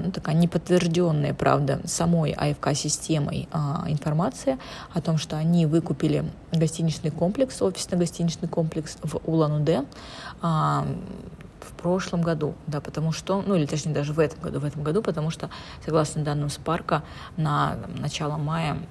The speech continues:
собственником, а, вот этого бурятского делового центра уже выступала дочка А Ф К системы, А Ф К система,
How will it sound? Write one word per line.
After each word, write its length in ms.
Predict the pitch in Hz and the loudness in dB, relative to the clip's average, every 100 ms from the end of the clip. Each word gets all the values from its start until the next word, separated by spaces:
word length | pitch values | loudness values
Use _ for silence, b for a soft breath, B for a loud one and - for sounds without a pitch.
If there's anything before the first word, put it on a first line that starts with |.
| - 165 | -10 -8
собственником, 720 | - 160 - 165 151 - 80 - - | -6 -8 -4 -2 -2 -4 -8 -8 -10
а, 300 | - - - - | -8 -8 -10 -12
вот 100 | 143 | -8
этого 100 | 156 | -6
бурятского 460 | 143 151 143 - 147 | 0 2 2 0 -2
делового 300 | 156 147 - | 0 0 0
центра 440 | - 208 262 269 254 - B B B - | -2 -2 -2 -6 -8 -16 B B B 0
уже 200 | 175 202 | 4 4
выступала 560 | 190 143 - 160 175 | 0 -2 2 4 4
дочка 380 | 151 156 - 151 | 4 2 0 -2
А 20 | |
Ф 80 | 151 | -2
К 120 | 151 | -2
системы, 500 | 143 - - 165 175 | -4 -4 -2 0 2
А 40 | 151 | 0
Ф 100 | - | -2
К 180 | 156 | -2
система, 600 | 156 - - - 160 151 | -2 -4 -6 -2 0 0